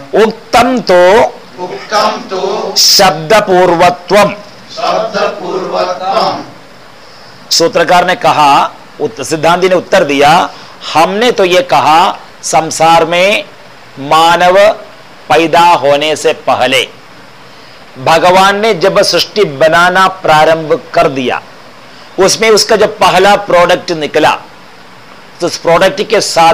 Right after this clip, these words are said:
Speaker 1: ही उसने क्या कर दिया? वेद ज्ञान को रखा। तो कौन सा है ये प्रोडक्ट? <coughs> क्योंकि भगवान ने सबसे पहले एक यूनिवर्सल कंप्यूटर बनाया।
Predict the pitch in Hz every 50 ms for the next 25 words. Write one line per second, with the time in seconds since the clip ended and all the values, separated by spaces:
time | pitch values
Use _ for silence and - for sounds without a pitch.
0 | 165 - 175 165 139 208 233 208 - - 170 185 143 190 185 175 - 180 175 160
1 | 175 175 175 170 165 165 156 - - - - - - - - - - - - -
2 | - - - - - - - - - - 117 117 143 151 165 175 185 - - 98
3 | 127 143 139 135 131 - - 143 143 131 110 98 - - - - - - - -
4 | - - - - - - - - - - - - - - - - - - - -
5 | - - - - - - - - - - - - - - - - - - - -
6 | - - - - 143 - - 160 160 170 165 - 185 170 160 170 165 160 156 -
7 | - 143 143 143 170 190 185 - - - - - - - - - - - - -
8 | - - - - - - - - - - - - - - - - - - - -
9 | - - - - - 571 - 988 679 - - - - - - - 170 165 165 160
10 | 190 165 139 147 135 147 156 160 165 165 160 175 208 208 - - 160 - - -
11 | 196 190 - 175 156 151 170 180 180 175 180 175 156 151 156 156 160 156 165 -
12 | - 180 175 - - 151 143 143 123 151 151 - 143 131 120 113 104 92 85 85
13 | 76